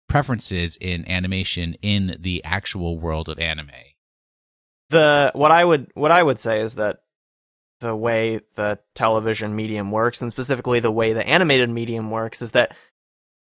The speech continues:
Speaker 2: atmosphere or the tone of the show is,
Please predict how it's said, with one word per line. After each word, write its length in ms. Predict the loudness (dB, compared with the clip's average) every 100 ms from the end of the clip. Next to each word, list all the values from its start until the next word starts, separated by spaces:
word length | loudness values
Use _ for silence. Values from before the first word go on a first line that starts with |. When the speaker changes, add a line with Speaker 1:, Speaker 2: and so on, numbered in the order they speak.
| _
Speaker 2:
atmosphere 880 | 2 2 2 -2 -4 -2 0 0 -4 -8
or 380 | -2 0 2 0
the 160 | -2
tone 380 | -4 2 2 4
of 120 | 2
the 100 | 0
show 440 | -2 0 0 2 0
is, 480 | -2 -4 -6 -8